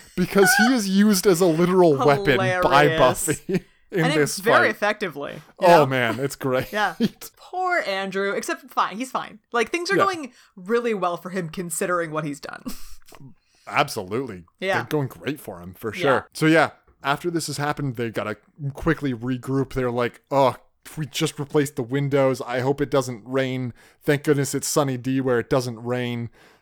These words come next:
Speaker 2: I mean, it's in the name, sure. But
Speaker 1: <laughs>
Speaker 2: Buffy gets, gets one of those, those headaches with pictures.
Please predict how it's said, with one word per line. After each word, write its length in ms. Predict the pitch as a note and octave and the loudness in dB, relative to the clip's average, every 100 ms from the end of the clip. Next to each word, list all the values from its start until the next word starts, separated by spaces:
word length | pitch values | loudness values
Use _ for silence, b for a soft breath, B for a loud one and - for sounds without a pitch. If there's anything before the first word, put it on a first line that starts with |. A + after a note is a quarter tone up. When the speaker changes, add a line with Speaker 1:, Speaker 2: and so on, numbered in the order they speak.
| b | b
Speaker 2:
I 60 | |
mean, 140 | A#2+ G#2 | -6 -6
it's 100 | A#2 | -6
in 120 | G#2 | -6
the 80 | F#2+ | -6
name, 320 | G#2 G2+ G2 | -6 -8 -8
sure. 400 | - B2 G#2+ G2+ b b _ | -4 -2 -2 -4 b b _
But 240 | - D3 - | 0 0 0
Speaker 1:
<laughs> 320 | B3+ - D4 G4 | -6 -4 0 2
Speaker 2:
Buffy 340 | D#3+ - E3 | 2 2 -2
gets, 360 | F3 E3 - - D3 | 2 2 0 -6 -2
gets 180 | E3 D#3+ | 0 2
one 140 | F3+ | 2
of 80 | E3+ | 4
those, 300 | F3+ D3+ - _ _ _ - E3+ - | 4 4 -2 _ _ _ -20 -20 -2
those 180 | E3+ - | 0 2
headaches 380 | G#3+ A#3 - - | 6 6 6 -2
with 120 | D3 | -2
pictures. 640 | - - - A#2 F#2+ - | 0 0 0 0 -2 -8